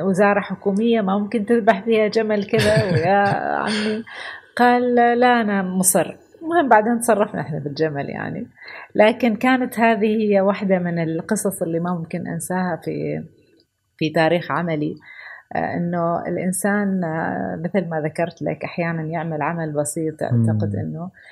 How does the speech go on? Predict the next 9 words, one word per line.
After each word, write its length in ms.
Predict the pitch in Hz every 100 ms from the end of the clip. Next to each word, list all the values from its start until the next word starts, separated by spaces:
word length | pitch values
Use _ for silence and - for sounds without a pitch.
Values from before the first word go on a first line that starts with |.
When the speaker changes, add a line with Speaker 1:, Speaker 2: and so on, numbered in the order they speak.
| -
Speaker 1:
لكن 240 | - 175 175
الناس 420 | 170 170 175 -
يروح 340 | 165 170 165
عمل 300 | 151 160 151
كبير 520 | 151 156 151 143 - _ -
يعني. 340 | - - - - _
ف-، 360 | 170 175 208 240 _ -
Speaker 2:
صحيح، 240 | - 127
Speaker 1:
هذه 200 | 123 117